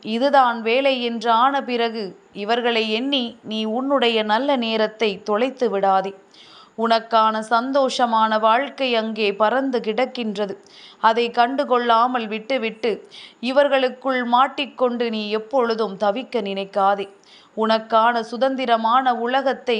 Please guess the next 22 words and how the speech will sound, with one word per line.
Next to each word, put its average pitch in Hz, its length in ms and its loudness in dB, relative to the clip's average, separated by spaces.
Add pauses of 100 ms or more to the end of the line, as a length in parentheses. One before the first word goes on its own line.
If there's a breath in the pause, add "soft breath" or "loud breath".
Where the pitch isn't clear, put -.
(160)
தேடத் 240 420 -2
தொடங்கு. 202 360 0 (460 loud breath)
அதில் 220 300 -2
உனக்கான 233 580 2 (100)
மகிழ்ச்சி 269 420 -4 (120)
அங்கே 226 260 -4 (160)
கொட்டி 233 280 -2 (100)
கிடக்கிறது 240 640 -2 (160)
என்பதனையும் 208 640 -2 (140)
நீ 196 80 -8 (120)
புரிந்து 233 400 -4
கொள்ள 196 320 0
தொடங்கு. 214 320 -4 (760 loud breath)
எப்பொழுதுமே 262 640 2 (160)
உன்னை 269 220 -2 (180)
இந்த 285 140 0 (100)
நிலையில் 240 380 -2 (140)
நான் 196 260 2
வைத்திருக்க 214 540 0 (120)
மாட்டேன். 208 380 -2 (580 loud breath)
உன்னுடைய 240 400 0 (140)
நிலை 240 240 0